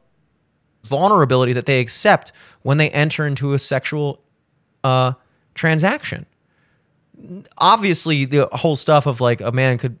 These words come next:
be physically harmful, whatever, stuff like that, rape and things like that. But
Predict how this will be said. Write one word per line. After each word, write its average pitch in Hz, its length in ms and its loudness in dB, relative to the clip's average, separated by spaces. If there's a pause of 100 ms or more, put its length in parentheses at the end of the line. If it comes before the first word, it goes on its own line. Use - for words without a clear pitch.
(100)
be 113 400 -6
physically 123 380 -6
harmful, 156 340 0
whatever, 135 280 2
stuff 131 220 -4
like 131 120 -8
that, 175 280 2
rape 147 220 0
and 131 100 -6
things 127 180 -6
like 143 100 -4
that. 220 240 -2
But 233 160 0